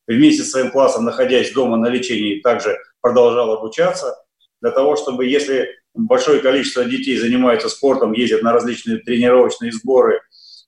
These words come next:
а, занятия, соревнования, или те дети, которые занимаются развитием творческих способностей, тоже очень часто отсутствуют на уроках,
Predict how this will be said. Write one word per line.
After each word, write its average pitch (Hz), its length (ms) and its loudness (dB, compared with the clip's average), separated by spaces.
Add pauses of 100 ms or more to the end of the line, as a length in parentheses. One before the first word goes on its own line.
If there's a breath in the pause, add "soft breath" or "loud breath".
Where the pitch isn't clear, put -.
а, 107 280 -2
занятия, 123 640 0
соревнования, 120 1000 0
или 123 340 -6
те 123 220 -4
дети, 135 280 -4
которые 110 260 -6
занимаются - 440 -4
развитием - 360 -6
творческих 165 400 0
способностей, 123 600 -4
тоже 117 180 2
очень 117 200 -8
часто 123 360 2
отсутствуют 120 440 -12
на 120 60 -2
уроках, 120 320 0